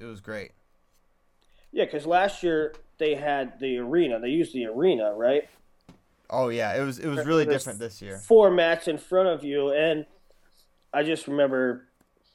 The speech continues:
Speaker 2: you know, JoJo Smith and Fox Baldwin or something wrestling on a different mat, and you couldn't really follow it. So it must have been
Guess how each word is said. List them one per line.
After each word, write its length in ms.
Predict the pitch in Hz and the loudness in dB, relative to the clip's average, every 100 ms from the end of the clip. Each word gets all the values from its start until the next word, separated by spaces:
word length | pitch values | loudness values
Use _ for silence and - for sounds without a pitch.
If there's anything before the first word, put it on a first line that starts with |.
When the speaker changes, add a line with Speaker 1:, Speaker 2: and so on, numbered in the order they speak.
| _ _ - | _ _ -8
Speaker 2:
you 100 | 139 | -4
know, 200 | 117 - - _ _ _ _ - | -2 -4 -14 _ _ _ _ -18
JoJo 540 | - 170 170 170 147 139 | 0 4 4 4 2 0
Smith 380 | - 156 151 | 0 0 0
and 140 | 135 117 | -2 -2
Fox 360 | - 147 127 - | 2 2 2 -2
Baldwin 500 | 139 135 139 120 113 | 2 4 4 0 -4
or 100 | 110 | -4
something 360 | - 127 127 117 | 0 0 0 -6
wrestling 640 | 123 135 - 131 117 113 - _ _ _ _ _ | -2 -2 0 0 0 -4 -14 _ _ _ _ _
on 120 | - | 2
a 140 | 135 123 | 2 4
different 320 | - 151 131 | 2 4 2
mat, 260 | 160 165 143 | 2 2 0
and 120 | 151 | -2
you 100 | 156 | -6
couldn't 260 | - 185 147 | -2 -2 0
really 220 | 151 131 | 0 0
follow 420 | - 135 147 131 | -2 2 2 2
it. 180 | 123 - | 0 -2
So 260 | - 135 131 | -2 0 0
it 100 | 147 | 0
must 220 | 170 - | -2 -2
have 100 | 151 | -2
been 260 | 151 151 | 0 -2